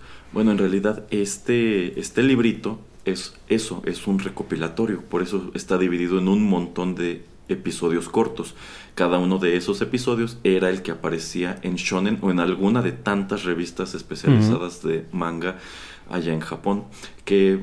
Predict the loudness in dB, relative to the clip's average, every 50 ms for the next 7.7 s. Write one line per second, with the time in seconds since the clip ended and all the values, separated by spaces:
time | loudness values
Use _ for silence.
0 | -4 -2 2 4 4 6 4 2 -2 -6 -8 -2 0 0 2 2 0 0 2 0
1 | 0 0 -2 -6 -12 -8 0 2 2 4 4 2 4 6 6 6 6 4 4 2
2 | 2 -2 -2 -2 -2 -2 -4 -4 -6 -6 -6 -6 -4 -4 -4 -2 -2 -2 -2 -4
3 | -4 -6 -6 -4 -4 -4 -4 0 0 2 2 2 0 0 -2 -4 -4 -6 -6 -6
4 | -4 -4 -4 -4 -4 -6 -8 -10 -14 -16 -16 -18 -12 -2 0 2 4 4 4 4
5 | 2 0 0 -2 -2 -4 -4 0 0 -2 0 0 -2 -2 -2 -2 -4 -4 -6 -6
6 | -4 -4 -6 -4 -2 -2 -2 -2 -4 -4 -4 -4 -2 -2 -2 -2 -2 -2 -2 0
7 | -2 -2 -4 -4 -6 -6 -4 -4 -4 -4 -4 -6 -6